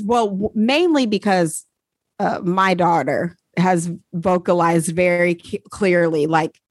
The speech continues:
"I don't really wanna be on that." Um, you can,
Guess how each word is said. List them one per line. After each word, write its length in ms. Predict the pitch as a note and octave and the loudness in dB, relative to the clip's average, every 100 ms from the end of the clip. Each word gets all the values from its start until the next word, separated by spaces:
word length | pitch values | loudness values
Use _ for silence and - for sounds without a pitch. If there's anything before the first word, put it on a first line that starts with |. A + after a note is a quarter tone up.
| - | -8
"I 80 | - | -4
don't 120 | F4 | -2
really 160 | D4 C4+ | 0 0
wanna 200 | A#3+ B3 | 0 -2
be 140 | B3+ | 0
on 160 | B3+ A#3+ | -2 -2
that." 320 | A#3+ A3 G#3+ _ | -2 -2 -4 _
Um, 480 | - F3+ E3+ E3+ E3+ _ _ _ _ _ _ _ _ - | -4 -2 -2 -4 -8 _ _ _ _ _ _ _ _ -4
you 240 | F#3+ A3 | 0 0
can, 480 | A#3 A#3 G#3 G3 | 2 0 0 -2